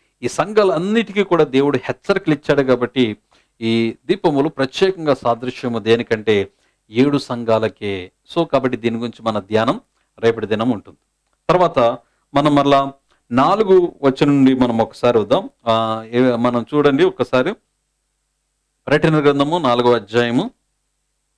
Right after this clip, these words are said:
ఆరవ వచనం నుండి చూస్తే ఇక్కడ నాలుగు జీవుల గురించి రాయబడ్డాయి. ఏంటంటే, "మరియు ఆ సింహాసనం ఎదుట స్ఫ-,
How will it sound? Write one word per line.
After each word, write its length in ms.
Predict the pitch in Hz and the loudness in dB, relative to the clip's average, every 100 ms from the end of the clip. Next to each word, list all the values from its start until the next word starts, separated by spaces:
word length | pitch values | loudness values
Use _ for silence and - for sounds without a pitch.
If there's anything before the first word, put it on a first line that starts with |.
| _ _ _ _ _ 123 | _ _ _ _ _ 0
ఆరవ 360 | 202 202 160 | 2 2 0
వచనం 420 | 147 135 151 147 | 0 -4 -2 0
నుండి 460 | 143 139 135 101 117 _ _ _ _ - | 2 2 0 -2 -8 _ _ _ _ -2
చూస్తే 220 | 196 196 | 0 0
ఇక్కడ 400 | 165 147 123 131 - _ _ 120 | 0 0 0 0 -6 _ _ 0
నాలుగు 380 | 156 277 185 | 2 4 2
జీవుల 400 | 220 135 170 170 | 0 2 2 2
గురించి 260 | 151 143 190 | 0 2 2
రాయబడ్డాయి. 500 | 165 117 104 - - _ _ _ _ _ _ | 2 2 -2 -4 -20 _ _ _ _ _ _
ఏంటంటే, 360 | 127 127 131 214 | 0 2 2 0
"మరియు 460 | 214 123 131 254 - _ _ _ _ _ _ _ _ | 0 0 2 0 -6 _ _ _ _ _ _ _ _
ఆ 60 | 127 | -2
సింహాసనం 720 | - 226 233 247 247 220 196 | 0 2 2 2 0 0 2
ఎదుట 300 | 160 165 170 117 92 _ _ _ _ | 2 2 2 0 -2 _ _ _ _
స్ఫ-, 340 | - - 170 | -6 -4 -4